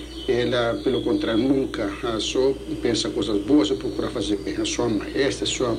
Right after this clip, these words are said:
maravilhosa mãe, e eu vou pedir pra ela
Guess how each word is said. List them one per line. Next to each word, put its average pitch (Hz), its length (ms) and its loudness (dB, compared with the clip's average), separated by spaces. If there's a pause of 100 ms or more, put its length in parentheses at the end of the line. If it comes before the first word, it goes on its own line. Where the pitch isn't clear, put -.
maravilhosa 104 580 2
mãe, 139 380 4 (380)
e 131 120 4
eu 135 120 4
vou 151 160 6
pedir 143 260 2
pra - 160 -2
ela 120 320 0